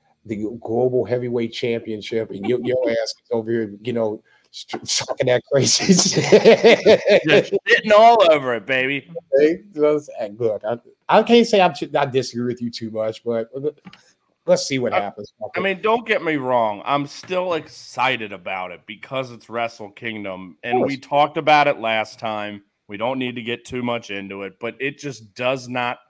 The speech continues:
Speaker 2: the hype is just nowhere near the level that it typically is. And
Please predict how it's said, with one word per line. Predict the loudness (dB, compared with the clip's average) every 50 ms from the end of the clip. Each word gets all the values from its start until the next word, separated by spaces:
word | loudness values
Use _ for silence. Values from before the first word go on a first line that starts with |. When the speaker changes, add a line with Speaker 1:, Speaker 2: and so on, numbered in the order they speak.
| _ _ _ _ _ _ _ _ _ _ _ _ -8
Speaker 2:
the | -4 -4 -4
hype | -4 0 4 4 6 6 4 2 -4 -10 -10
is | -8 -8 -8 -8
just | -10 -14 -14 -14 -14 -14 -14
nowhere | -10 -6 -4 -4 -2 -2 -4 -6 -6 -6 -8 -8
near | -10 -10 -8 -8 -8 -8
the | -8 -8
level | -10 -8 -6 -6 -6 -6 -6 -8 -8 -8 -10 -14 _ _ _ _ _
that | -12 -10 -10
it | -10 -12 _ -14
typically | -14 -14 -12 -14 -16 -16 -12 -12 -10
is. | -6 -4 -4 -4 -4 -6 -8 -14 -20 -20 _ -14
And | -10 -8 -6 -6 -6 -6 -8 -10 -12 -16